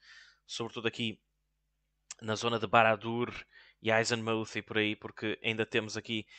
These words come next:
grandes ameaças. Mordor ainda está com grande força, apesar de nós já termos tomado Barad-dûr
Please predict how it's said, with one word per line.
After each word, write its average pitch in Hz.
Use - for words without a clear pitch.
grandes 113
ameaças. 104
Mordor 104
ainda 101
está 110
com 107
grande 104
força, 110
apesar 123
de 117
nós 135
já 139
termos 120
tomado 107
Barad-dûr 113